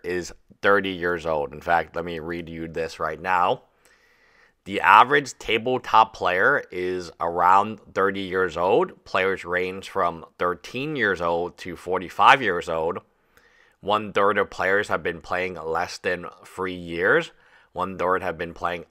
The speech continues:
up to ten years. One third have ten plus years experience playing the game. So that means that there isn't really that many new players coming into the game. And that means the game is,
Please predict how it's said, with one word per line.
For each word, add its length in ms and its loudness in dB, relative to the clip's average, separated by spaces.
up 260 4
to 200 -8
ten 320 -2
years. 420 -2
One 320 -6
third 300 0
have 460 -4
ten 320 -8
plus 460 2
years 400 -8
experience 600 -2
playing 440 -8
the 160 -14
game. 400 -4
So 140 -10
that 200 4
means 380 -4
that 240 2
there 200 -2
isn't 520 -6
really 360 0
that 280 4
many 320 -8
new 300 -10
players 640 0
coming 440 -2
into 420 -6
the 160 -12
game. 580 -4
And 180 -6
that 140 2
means 240 -6
the 60 -6
game 320 -2
is, 360 -4